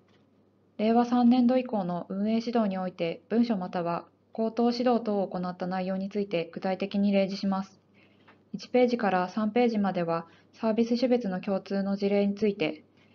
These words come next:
四ページからはサービス種別ごとの事例をまとめています。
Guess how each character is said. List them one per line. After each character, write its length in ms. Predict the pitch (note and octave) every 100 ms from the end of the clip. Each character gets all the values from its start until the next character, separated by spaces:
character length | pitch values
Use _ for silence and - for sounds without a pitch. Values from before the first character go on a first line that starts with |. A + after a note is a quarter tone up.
| _ -
四 160 | G#3
ペ 180 | G#3 C4
ー 20 |
ジ 100 | A#3
か 120 | A3+ G3
ら 120 | E3+
は 200 | E3 -
サ 180 | A3 G#3
ー 40 |
ビ 100 | A3+
ス 100 | A#3
種 120 | B3
別 200 | A#3+ A#3+
ご 120 | B3
と 100 | B3
の 180 | F3+ F3
事 160 | E3+ F3+
例 140 | F#3
を 100 | F#3
ま 100 | F#3+
と 120 | F#3
め 100 | F#3
て 120 | F#3 F#3
い 80 |
ま 180 | F3+ F#3
す。 160 | -